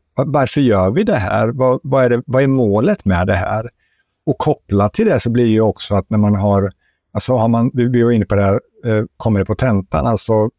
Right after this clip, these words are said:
om vi nu tar tentafrågor som ett enkelt och förenklat exempel, men alltjämt, frågeställningarna måste bli annorlunda.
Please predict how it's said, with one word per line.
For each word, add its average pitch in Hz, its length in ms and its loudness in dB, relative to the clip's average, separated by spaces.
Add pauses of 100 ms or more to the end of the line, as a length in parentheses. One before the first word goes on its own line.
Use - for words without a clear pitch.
(100)
om 110 160 0
vi 110 60 2
nu 113 60 0
tar 98 180 -2
tentafrågor 117 760 0
som 107 160 0
ett 101 140 -2 (140)
enkelt 101 460 0
och - 160 -4
förenklat 98 480 0
exempel, 98 500 -2
men 117 140 2
alltjämt, 113 560 0 (480)
frågeställningarna 127 1040 2
måste 170 280 0
bli 95 200 2
annorlunda. 101 680 2